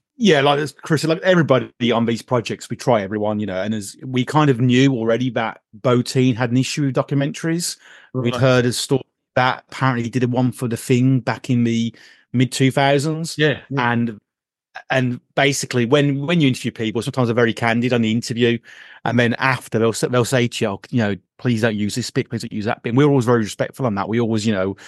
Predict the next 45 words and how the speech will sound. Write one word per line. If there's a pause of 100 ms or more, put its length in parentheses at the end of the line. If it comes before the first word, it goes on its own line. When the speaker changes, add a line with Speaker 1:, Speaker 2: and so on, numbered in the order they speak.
(220)
Speaker 1:
will
Speaker 2:
Right.
Speaker 1:
ask,
obviously,
you
know, (360)
anything
you
want
not
to
put
onto
the
actual
final
project. (220)
Speaker 2:
Sure.
Speaker 1:
I
think
with
that
project,
what
happened
with
Botine
was (260)
he
had
said
to
the
makers
of
this
documentary,
"Please
don't
use
this
bit
I
just
said,"